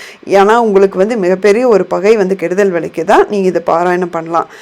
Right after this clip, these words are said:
எனக்கு பர்டிகுலரா எக்ஸாம்பிள் நான் இங்க எதுவும் சொல்ல வேணாம் அப்படின்னு நினைக்கிறேன். இது வந்து உங்களுக்கு மீனிங் புரியும் பட்சத்துல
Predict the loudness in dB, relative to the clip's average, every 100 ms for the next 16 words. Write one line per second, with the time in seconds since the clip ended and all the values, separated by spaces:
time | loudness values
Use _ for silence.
0 | -10 -2 -2 0 0 0 0 2 2 0
1 | -2 -2 2 2 2 2 0 -2 0 0
2 | 0 0 0 2 4 4 4 2 2 2
3 | -2 -6 -8 -8 -4 -4 -4 -16 -18 -6
4 | -2 0 0 2 2 4 2 0 -2 -2
5 | -2 0 0 0 -2 -6 -2